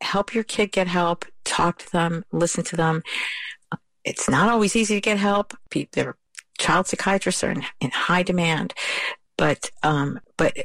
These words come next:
but at least to make that effort and to start reaching out, 'cause that gives kids hope.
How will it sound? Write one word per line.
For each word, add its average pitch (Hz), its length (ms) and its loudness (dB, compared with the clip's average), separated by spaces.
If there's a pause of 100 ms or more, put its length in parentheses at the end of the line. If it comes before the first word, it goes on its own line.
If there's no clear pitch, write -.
(160)
but 156 120 2
at - 140 2
least 175 260 0
to 160 80 0
make 165 320 2
that 247 140 2
effort 185 360 0
and 147 140 0
to - 80 -4
start - 280 0
reaching 165 300 0
out, 156 260 2
'cause - 180 -2
that 156 300 2
gives - 460 0 (460)
kids - 220 -2
hope. - 340 -2